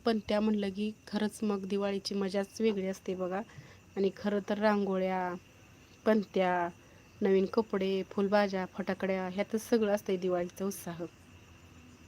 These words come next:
बघा आपल्याला गुड नाईट म्हणून कमेंट यायला लागलेल्या आहेत. खूप छान बोलतोय बाळा. आता बाळाला झोप आली म्हणून बाळ गेलेलं आहे झोपायला.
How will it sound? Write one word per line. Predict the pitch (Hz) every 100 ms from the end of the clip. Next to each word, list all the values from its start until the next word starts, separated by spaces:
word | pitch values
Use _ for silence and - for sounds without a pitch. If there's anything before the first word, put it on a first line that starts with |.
| - - - - -
बघा | 214 190 190
आपल्याला | 208 208 196
गुड | 196 202
नाईट | 202 185
म्हणून | 196 190
कमेंट | 190 196 196
यायला | 196 196
लागलेल्या | 202 185 185
आहेत. | 190 202 - - - - - - -
खूप | - 208 214 -
छान | 202 196 196
बोलतोय | 208 185 185
बाळा. | 190 185
आता | 185 196 196
बाळाला | 190 214 196 190
झोप | 185 208 214
आली | 208
म्हणून | 196 196 196 196
बाळ | 202 196 202
गेलेलं | 220 226 190 196
आहे | 202
झोपायला. | 185 226 220 180 175